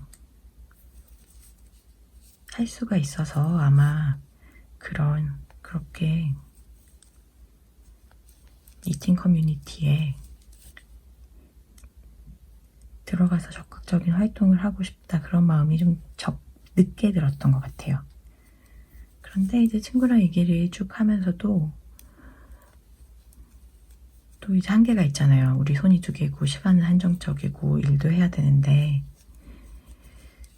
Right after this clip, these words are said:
뜨고 싶은 건 많고 궁금한 실도 많고, 그리고 점점 이제 뜨개 유튜버 분들도 늘어나고 그러면서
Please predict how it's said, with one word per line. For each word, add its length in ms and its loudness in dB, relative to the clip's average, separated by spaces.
뜨고 180 -2
싶은 320 -2
건 140 0
많고 500 -2
궁금한 440 -2
실도 340 -2
많고, 760 -2
그리고 580 0
점점 520 4
이제 180 0
뜨개 260 0
유튜버 340 -2
분들도 440 -4
늘어나고 880 -2
그러면서 720 0